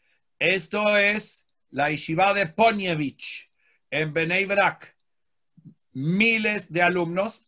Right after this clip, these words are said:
Hay también en Jerusalén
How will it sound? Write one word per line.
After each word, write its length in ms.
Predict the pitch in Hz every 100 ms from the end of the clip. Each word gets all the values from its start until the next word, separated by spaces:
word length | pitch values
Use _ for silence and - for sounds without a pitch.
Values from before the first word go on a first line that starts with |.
| -
Hay 300 | 165 196 165
también 680 | 170 165 156 185 208 254 - -
en 260 | 156 160 -
Jerusalén 920 | - 165 160 156 151 156 196 214 220